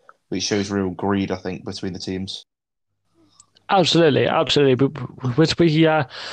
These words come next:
Speaker 2: you mentioned there that it, it had that potential to be. What was the major reason? Was it, is it because it was massively marketed as, uh,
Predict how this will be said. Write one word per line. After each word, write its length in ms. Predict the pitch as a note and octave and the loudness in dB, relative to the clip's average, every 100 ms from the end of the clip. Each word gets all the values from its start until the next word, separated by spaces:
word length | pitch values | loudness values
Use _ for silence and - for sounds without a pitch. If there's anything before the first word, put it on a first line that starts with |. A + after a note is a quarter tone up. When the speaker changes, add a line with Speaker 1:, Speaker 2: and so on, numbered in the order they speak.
| - - - | -14 -16 -4
Speaker 2:
you 120 | - F#3+ | 2 4
mentioned 340 | G#3+ - F3+ | 4 4 4
there 120 | E3 | 4
that 160 | D3+ D3 | 4 2
it, 60 | |
it 500 | - F3 E3+ F3+ F3+ | 2 0 2 2 2
had 300 | B2+ F3+ F3+ | 2 0 0
that 220 | D#3 C#3+ - | 0 -2 -2
potential 560 | C3 - D3+ D3 D3 | -2 -2 -2 2 0
to 160 | C3 C3 | 2 0
be. 200 | C3+ C3 - - - | 0 0 -4 -10 0
What 220 | F#3+ A3 | 2 4
was 180 | A#3 - | 2 2
the 60 | |
major 340 | G3+ G3 F3+ D#3+ | 2 4 4 4
reason? 340 | E3+ D3+ D3+ | 4 4 4
Was 180 | C3+ B2+ | 4 4
it, 140 | C3+ | 2
is 240 | - G#3 G3+ | 4 4 4
it 100 | F3 | 2
because 340 | D3 - C#3+ | 0 0 0
it 100 | D3 | 0
was 180 | C3+ - | -2 -2
massively 460 | E3 C#3+ C#3 C3 C#3 | 0 0 0 2 2
marketed 580 | C#3 C#3 - - D3 | 2 0 -2 2 2
as, 220 | C3+ B2+ - - - - - | 4 0 -4 -14 -14 -12 -2
uh, 180 | F3+ | 2